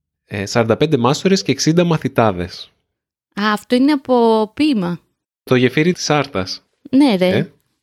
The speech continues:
Speaker 2: Από λαϊκό ποίημα είναι. Δεν είναι παροιμία.
Speaker 1: Ναι, οπότε και εκεί βλέπουμε σαράντα πέντε, εντάξει, δεν είναι σαράντα, είναι σαράντα πέντε. Αλλά κάπου το σαράντα υπάρχει και ξαναυπάρχει.
Speaker 2: Ε, ναι, και είναι και σαράντα μέρες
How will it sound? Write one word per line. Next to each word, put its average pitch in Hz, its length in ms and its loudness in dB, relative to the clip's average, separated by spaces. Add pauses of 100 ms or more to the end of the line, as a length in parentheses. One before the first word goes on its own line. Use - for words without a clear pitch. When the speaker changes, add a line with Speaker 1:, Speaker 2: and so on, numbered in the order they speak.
Speaker 2:
Από 233 640 0
λαϊκό 254 360 0
ποίημα 247 360 2
είναι. 180 320 -2 (720)
Δεν 202 200 -8
είναι 214 100 0
παροιμία. 170 680 0
Speaker 1:
Ναι, 113 400 -2
οπότε 147 320 -2
και 143 100 -10
εκεί 147 140 -4
βλέπουμε 135 500 0 (520)
σαράντα 117 420 0
πέντε, 104 220 -2
εντάξει, 107 320 -2
δεν 104 120 2
είναι 98 180 2
σαράντα, 95 440 0
είναι 113 80 0
σαράντα 104 320 -4
πέντε. 98 340 -2
Αλλά 110 200 0
κάπου 139 220 -2
το - 100 -4
σαράντα 147 600 0
υπάρχει 117 540 -2
και 117 460 -8
ξαναυπάρχει. 110 720 -8 (400)
Speaker 2:
Ε, - 80 -2
ναι, 269 180 4
και - 140 0
είναι 262 120 4
και 254 120 -2
σαράντα 226 400 0
μέρες 220 680 0